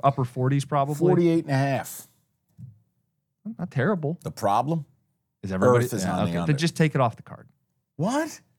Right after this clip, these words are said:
Speaker 2: You don't want me betting this?
Speaker 1: No, I don't think you should bet this.
Speaker 2: You only get to take one of these off the card. Miami plus the three.
Speaker 1: Yeah.
Speaker 2: Or under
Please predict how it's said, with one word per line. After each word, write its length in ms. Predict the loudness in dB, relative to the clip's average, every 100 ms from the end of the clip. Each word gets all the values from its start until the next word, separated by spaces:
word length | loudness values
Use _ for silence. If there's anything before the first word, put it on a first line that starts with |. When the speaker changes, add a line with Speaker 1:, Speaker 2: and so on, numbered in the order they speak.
| _ _ _ _ -4
Speaker 2:
You 80 | 0
don't 120 | 2
want 140 | 2
me 60 | 4
betting 240 | 2 0
this? 240 | -6 -10 -14 _ _ _ _ _ _ 0
Speaker 1:
No, 160 | 2
I 60 | 4
don't 120 | 4
think 120 | 2
you 60 | 2
should 140 | 0
bet 180 | -2 -4
this. 300 | -8 -16 -20 _ _ _ _ _ _ _ _ _ _ _ _ _ _ _ _ _ _ _ _ _ _ 4
Speaker 2:
You 180 | 6 6
only 200 | 6 4
get 120 | 2
to 80 | 2
take 180 | 0
one 240 | 2 2 2
of 80 | 0
these 180 | 0
off 180 | -2 -4
the 100 | -6
card. 300 | -6 -6 -6 -12 _ _
Miami 720 | 0 2 2 2 2 0 -4 -12 _
plus 360 | -2 0 0 -2
the 140 | -8
three. 500 | -8 -2 0 0 -4 -10 _
Speaker 1:
Yeah. 260 | -10 -8 -8 _ _ _
Speaker 2:
Or 720 | 4 6 6 4 2 -2 -4 _ _ _ _ _ _ 0
under 500 | 2 4 2 2